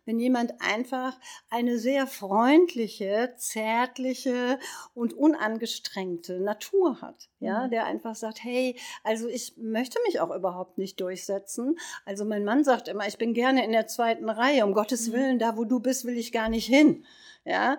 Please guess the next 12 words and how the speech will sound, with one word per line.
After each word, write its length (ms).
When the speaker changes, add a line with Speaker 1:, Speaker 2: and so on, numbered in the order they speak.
Speaker 1:
der 140
möchte 520
sich 280
nicht 260
durchsetzen. 720
Jetzt 200
kann 140
man 160
den 160
natürlich 460
psychologisch 640
auseinandernehmen, 800